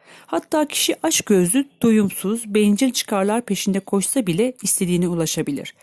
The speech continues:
Çünkü hangi amaçta olursa olsun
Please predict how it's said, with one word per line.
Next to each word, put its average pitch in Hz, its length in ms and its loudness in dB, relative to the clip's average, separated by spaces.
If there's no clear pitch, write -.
Çünkü 240 520 2
hangi 277 360 2
amaçta 175 340 0
olursa 208 440 0
olsun 190 480 0